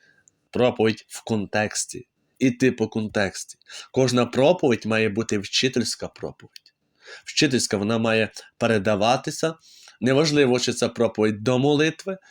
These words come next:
чи це проповідь, е, скажімо, друга, чи це кінцева проповідь, вона має нести характер вчительський, щоб, е, передати народу Божому науку Ісуса Христа. Отже, вияснювали значення, треба пояснювати, що ми читаємо, що воно означає,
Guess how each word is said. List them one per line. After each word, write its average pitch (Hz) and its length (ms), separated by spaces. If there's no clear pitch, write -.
чи 101 160
це 110 180
проповідь, 107 520
е, 98 340
скажімо, 95 480
друга, 139 420
чи 92 160
це 95 320
кінцева 127 440
проповідь, 143 320
вона 95 100
має 92 260
нести 110 400
характер 104 720
вчительський, - 600
щоб, 101 220
е, 98 220
передати 110 540
народу 95 340
Божому 95 560
науку 101 480
Ісуса 95 500
Христа. 90 560
Отже, 123 280
вияснювали 120 840
значення, 92 400
треба 113 220
пояснювати, 117 920
що 135 400
ми 127 120
читаємо, 120 500
що 131 400
воно 127 260
означає, 131 500